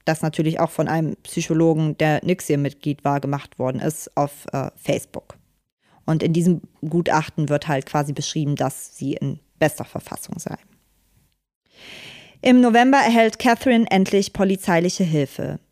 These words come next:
Moira Penza vom F B I war auf den Zeitungsartikel Inside dos aufmerksam geworden und begann, Zeugen und Betroffene zu vernehmen. "Du trägst das hier nicht mehr alleine", eröffnete Moira Catherine am Telefon. In diesem Monat ist es Keith,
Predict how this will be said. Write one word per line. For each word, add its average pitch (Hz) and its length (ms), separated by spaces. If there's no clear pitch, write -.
Moira 220 320
Penza 190 580
vom 196 220
F - 160
B - 180
I 170 300
war 180 80
auf 190 80
den 202 180
Zeitungsartikel 180 960
Inside 196 380
dos 175 340
aufmerksam 139 540
geworden 147 500
und 214 100
begann, 240 340
Zeugen 185 400
und 196 120
Betroffene 180 500
zu - 140
vernehmen. 151 640
"Du 233 100
trägst 202 380
das 196 120
hier 202 120
nicht 196 200
mehr 180 120
alleine", 160 500
eröffnete 185 500
Moira 170 480
Catherine 196 500
am 214 80
Telefon. 139 720
In 269 160
diesem 285 260
Monat 254 420
ist - 180
es - 160
Keith, 190 320